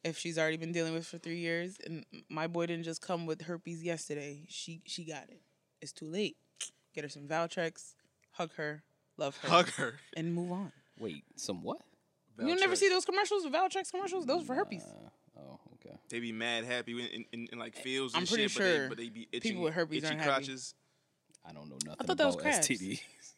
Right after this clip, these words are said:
Speaker 2: I don't got none. I don't know.
Speaker 1: I don't know what
Speaker 2: I'm just
Speaker 1: happens with
Speaker 2: speculating.
Speaker 1: herpes.
Speaker 2: I'm cool.
Speaker 1: I don't,
Speaker 2: All right.
Speaker 1: I don't wanna know.
Speaker 2: Me neither.
Speaker 1: All right, cool. Anyways, <laughs> now I'm hearing rumors. Okay, how do I go about getting this across to my sister that she needs to get checked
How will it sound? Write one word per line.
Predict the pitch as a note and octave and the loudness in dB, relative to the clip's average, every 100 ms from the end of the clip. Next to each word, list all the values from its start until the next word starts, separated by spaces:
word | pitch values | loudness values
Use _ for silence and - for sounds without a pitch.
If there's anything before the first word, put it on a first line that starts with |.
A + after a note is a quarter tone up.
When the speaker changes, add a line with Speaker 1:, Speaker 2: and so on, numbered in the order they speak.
| _ _ | _ _
Speaker 2:
I | A#2 C#3 D#3 | -4 0 0
don't | |
got | B2 C3 C3+ | 2 2 2
none. | C3+ - | -2 -2
I | B2 | -2
don't | B2 B2 | 0 6
know. | |
Speaker 1:
I | A3 | 8
don't | C4+ C4 | 8 8
know | C4 | 6
what | C4+ | 6
Speaker 2:
I'm | G3+ | 6
just | G#3 | 6
Speaker 1:
happens | F#3+ G3+ | 6 4
with | D#3+ | 4
Speaker 2:
speculating. | E3+ D#3 C#3 | 4 2 0
Speaker 1:
herpes. | C#3+ F#3+ | -6 -8
Speaker 2:
I'm | A#3 | -10
cool. | - B2+ A#2 _ _ | -12 -12 -14 _ _
Speaker 1:
I | D3+ | 0
don't, | F#3+ | 2
Speaker 2:
All | F#3+ | 2
right. | C3 | 4
Speaker 1:
I | F3+ | 4
don't | F3+ | 4
wanna | F3 A#3+ | 4 2
know. | C3+ C3+ | -2 -6
Speaker 2:
Me | A#2 C3+ | -6 -4
neither. | D#3 C3+ G#2 _ _ - - | -6 -8 -12 _ _ -12 -4
Speaker 1:
All | C#3+ | -4
right, | - | -2
cool. | E3 C#3 - | -4 -6 4
Anyways, | C4 G#3 - B2+ - - | 6 8 6 -2 6 8
<laughs> | D#4+ - F4 C4+ | 10 12 12 10
now | C4+ C#4 | 8 8
I'm | F4+ | 8
hearing | E4 D4 C4 - | 8 6 4 4
rumors. | A#3+ - A#3 - - - - - | 2 2 -2 -2 -10 -18 -8 -2
Okay, | F#3 C3+ - - - | 0 0 -4 -6 4
how | G#3+ | 6
do | A#3 | 6
I | B3+ | 4
go | A3 G#3 | 4 4
about | F#3 F3 E3+ | 6 4 4
getting | E3+ F#3 | 0 0
this | F#3+ F3+ | -2 -4
across | E3+ D#3+ E3 - | -2 0 0 -2
to | F#3+ | -4
my | F#3+ | -4
sister | - D#3 - D3+ D3 - - _ - | -4 -6 -2 -2 -2 -8 -20 _ -6
that | E3+ D#3 - | 0 0 0
she | - F3+ | -4 -4
needs | E3 D#3+ - | -2 -4 -6
to | F#3+ | -4
get | E3+ D#3+ - | -2 -2 -2
checked | - A#3+ D4 - | 0 0 0 -10